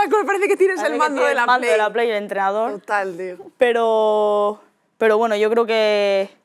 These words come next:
Speaker 2: que el salir tan motivadas, el decir que somos mejores, que vamos a ganar, eh, yo creo que fue el clave. Porque para nosotras,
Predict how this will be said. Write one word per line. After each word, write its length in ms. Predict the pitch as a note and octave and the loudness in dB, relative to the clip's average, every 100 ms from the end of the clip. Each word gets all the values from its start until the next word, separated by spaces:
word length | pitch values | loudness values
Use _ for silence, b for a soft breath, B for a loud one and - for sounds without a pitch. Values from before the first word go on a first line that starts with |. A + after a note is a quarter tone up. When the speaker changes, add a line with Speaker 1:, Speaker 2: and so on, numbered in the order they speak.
| _ _ _ _ _ | _ _ _ _ _
Speaker 2:
que 160 | A#3 | 0
el 100 | G#3+ | 0
salir 320 | G#3 G3+ A3 A#3+ | 0 -2 -2 -2
tan 140 | C4 | -2
motivadas, 600 | A#3+ A3 G#3+ A3+ A3 A3 | -4 -6 -2 0 0 -2
el 280 | G3+ G3 F#3+ | -6 -6 -6
decir 520 | G3 G3+ G3 F3+ G#3 _ - | -10 -8 -10 -10 -14 _ -12
que 120 | F#3+ | -10
somos 220 | G#3 G#3 | -4 -4
mejores, 340 | A3 G#3 G#3+ - | -4 -2 -2 -2
que 120 | F3+ | -4
vamos 240 | F3+ G#3+ | -6 -4
a 60 | G3+ | -4
ganar, 340 | G3+ G3+ C4 - b b b - | -2 -4 -6 -12 b b b -12
eh, 400 | G3 G3 F3+ F3 | -6 -2 -2 -2
yo 100 | F#3 F#3 | -4 -6
creo 140 | F#3+ | -8
que 100 | F#3 | -8
fue 280 | F#3+ F#3 F#3+ | -6 -2 -2
el 260 | F#3+ F#3 - | -2 -10 -10
clave. 360 | F#3+ F3+ F#3 F3+ _ _ | -2 -2 -2 -8 _ _
Porque 640 | F#3 F#3 F#3 F3 E3 G2 - | -6 -2 -2 -2 -4 -10 -10
para 160 | - F#3+ | -4 -2
nosotras, 400 | G3 G#3+ C4 | -2 -2 -2